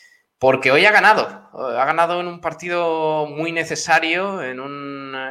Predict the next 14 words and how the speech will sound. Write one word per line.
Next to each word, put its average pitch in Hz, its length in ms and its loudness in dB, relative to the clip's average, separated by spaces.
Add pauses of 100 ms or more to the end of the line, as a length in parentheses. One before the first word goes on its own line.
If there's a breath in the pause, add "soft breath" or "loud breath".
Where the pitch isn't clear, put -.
en 123 180 -18
un 131 120 -18
campo 139 320 -2
además 127 260 -6
complicado, 139 760 -4
en 110 120 -10
el 104 280 -14
campo 127 380 -2
del, 120 480 -6 (720)
eh, 107 680 -8 (680)
del 117 200 -12
Club 139 240 -8
Napoca 147 640 -2 (320)
rumano, 127 560 -4